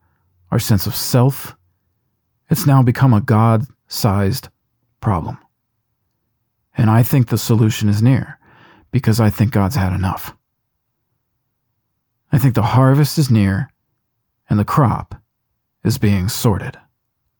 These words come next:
So what do we do with that information? We, we either give up and go down with the way the world runs,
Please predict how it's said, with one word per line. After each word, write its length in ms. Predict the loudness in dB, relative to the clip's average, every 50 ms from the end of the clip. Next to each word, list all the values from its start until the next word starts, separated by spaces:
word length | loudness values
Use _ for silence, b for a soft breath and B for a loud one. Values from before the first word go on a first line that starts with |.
| _ _ _ _ _ _ _ _ _ _ _ _ _ _ _ _ _ _ _ _ _ _ _ _ _ _ -16
So 180 | -4 0 2
what 120 | 2 4 4
do 40 |
we 120 | 2 2 2
do 160 | 2 2 2
with 100 | 2 0
that 160 | -2 -4 -4
information? 640 | -4 -6 -6 -6 -6 -6 -6 -6 -8 -8 -10 -10 -6
We, 200 | -4 -2 -2 -2
we 380 | -4 -6 -6 -2 0 0 0 2
either 200 | 0 0 0 -2
give 360 | -2 -4 -2 2 2 4 4
up 220 | 4 2 0 -2 -8 -12 b b b b b b b b b b b
and 200 | -6 -6 -6 -4
go 180 | 0 2 2 4
down 380 | 4 4 4 4 4 4 4 2
with 100 | 2 0
the 80 | 0
way 300 | 2 4 4 4 4 4
the 100 | 4 4
world 320 | 4 4 4 4 4 4 4
runs, 480 | 2 2 2 2 0 0 -2 -4 -10